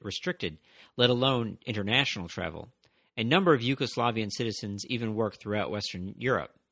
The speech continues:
In January nineteen sixty-seven, Yugoslavia was the first communist country to open its borders to all foreign visitors and abolish visa requirements. In nineteen fifty, Yugoslavia introduced self-management, a type of cooperative,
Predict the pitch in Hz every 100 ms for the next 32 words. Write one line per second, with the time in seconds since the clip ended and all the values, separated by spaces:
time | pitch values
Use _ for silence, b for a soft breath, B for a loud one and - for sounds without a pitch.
0 | b b b b - 113 107 131 151 147
1 | 127 123 110 101 104 - 85 - 147 104
2 | 98 - 113 127 139 135 120 110 101 101
3 | 98 120 127 - - 123 127 - 135 135
4 | 113 95 - 107 110 120 104 - 113 104
5 | 101 - - 101 120 - 135 123 110 139
6 | 107 95 90 - B B B 120 117 110
7 | 120 113 107 101 107 90 87 85 - 127
8 | 95 90 - - - _ _ _ _ _
9 | _ _ _ _ _ _ 117 147 175 143
10 | - 214 160 110 110 - 143 170 - 117
11 | 110 110 104 113 95 92 87 - - 117
12 | 120 110 98 82 - - - 98 - 110
13 | - 95 - 98 120 143 135 131